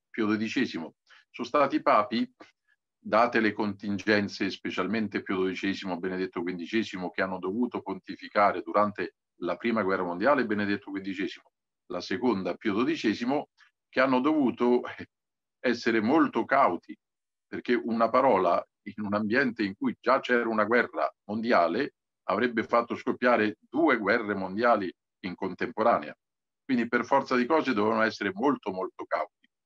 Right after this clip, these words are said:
Allora ecco che il pontificato di San Pio decimo è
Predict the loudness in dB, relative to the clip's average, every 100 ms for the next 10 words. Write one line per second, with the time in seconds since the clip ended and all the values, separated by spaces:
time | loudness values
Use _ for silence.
0 | _ _ _ _ _ 2 4 4 4 2
1 | 2 0 4 2 2 _ -18 -18 -18 _
2 | -4 -4 0 -2 -2 -2 2 4 4 -2
3 | -4 -2 -2 0 2 2 0 0 2 2